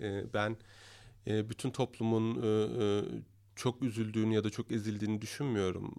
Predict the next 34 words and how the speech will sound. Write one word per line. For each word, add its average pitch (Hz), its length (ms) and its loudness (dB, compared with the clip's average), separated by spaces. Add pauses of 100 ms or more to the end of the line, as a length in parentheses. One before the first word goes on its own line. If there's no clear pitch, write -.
(100)
E, 104 100 -2
e, 107 880 -4
bir 120 180 -2
kesim 110 520 -2 (560)
farkında, 107 760 2
diğer 101 280 2
kesim 113 300 -4
belki 98 260 0
yaşadıklarının 104 540 -4
farkında 104 520 0
değil. 82 320 -8 (260)
Yani 101 300 -4
bir, - 60 -8 (140)
bir 104 60 -12
farkındalık 101 600 2
söz - 220 -8
konusu 98 380 -8
değil. - 260 -8 (560)
E, 98 80 0
e, 101 220 -2
farkındalık 107 640 -4
söz - 220 -8
konusu 107 380 -6
olmayınca 104 500 -4
da, 117 200 -2 (760)
e, 101 100 0
e, 101 560 0 (180)
sizin 117 340 -2
gördüğünüz 101 600 0
açıdan, 107 480 -4
pencereden 104 520 -4
onlar 117 260 -2
görmüyorlar 107 540 0
olayı. - 420 -10